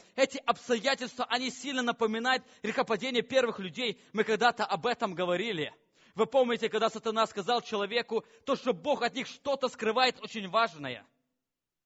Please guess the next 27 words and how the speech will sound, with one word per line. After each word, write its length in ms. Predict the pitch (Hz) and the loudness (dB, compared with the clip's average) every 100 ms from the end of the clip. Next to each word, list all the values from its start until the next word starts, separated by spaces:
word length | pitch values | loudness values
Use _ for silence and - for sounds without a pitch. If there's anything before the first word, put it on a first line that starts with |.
| _ _ _ _ | _ _ _ _
Что 160 | - 302 | -4 -2
послушание 600 | 269 262 226 285 285 247 | -2 -6 -4 0 2 2
Богу, 400 | 175 294 269 254 - | 0 -2 2 0 2
оно 200 | - 277 | -2 0
ущемляет 640 | 285 - 240 254 262 254 277 | -2 -2 -2 2 4 2 -2
их 100 | - | -8
права 320 | - 240 262 | 0 4 6
на 120 | 240 226 | 4 2
счастье. 720 | - 247 240 - - 123 - _ _ _ _ _ - | -2 0 0 -4 -14 -14 -14 _ _ _ _ _ -8
То 120 | 285 | -2
же 120 | 254 | -2
счастье 360 | - 302 262 254 | 2 2 2 -2
человека, 600 | 247 226 226 285 269 226 - | -2 0 2 2 2 -4 -4
оно 160 | 240 254 | -2 -2
как-то 420 | - 285 - 285 | 2 0 2 -2
ограничивает. 960 | - 196 233 214 240 - 175 127 113 - _ _ _ _ _ _ - | -2 0 0 0 -4 -8 -6 -8 -10 -20 _ _ _ _ _ _ -6
Это 220 | - 254 | -2 -2
грехопадение 600 | 208 247 247 240 277 254 | -2 0 2 2 0 -2
первых 340 | 277 262 226 | 4 4 4
людей, 440 | 226 208 277 269 - - | -2 -4 -2 -4 -4 -2
это 200 | 302 285 | 0 2
понимание, 640 | - 269 233 247 277 254 247 | 2 2 2 2 2 2 0
оно 200 | 254 269 | 0 -2
привело 460 | 269 254 254 247 269 | -2 -4 -2 -2 -4
к 60 | |
сокрушению 600 | - 254 233 - 277 247 | -4 -6 -8 -8 -8 -8
человека. 680 | - 226 208 233 240 147 | -6 -4 -2 -2 -6 -8